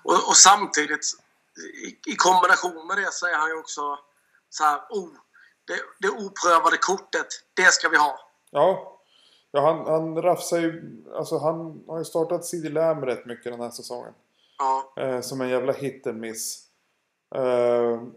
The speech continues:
Speaker 2: och sen har han ju sina Browns, så att säga. Men, eh,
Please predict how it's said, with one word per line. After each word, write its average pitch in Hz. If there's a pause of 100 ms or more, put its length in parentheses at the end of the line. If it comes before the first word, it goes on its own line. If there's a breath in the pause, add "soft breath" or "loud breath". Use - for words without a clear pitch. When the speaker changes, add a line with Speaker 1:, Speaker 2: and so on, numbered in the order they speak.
(220)
Speaker 2:
och 135
sen 143
har 139
han 143
ju 139
sina 135
Browns, 120
så 123
att 120
säga. 117 (540)
Men, 135
eh, 135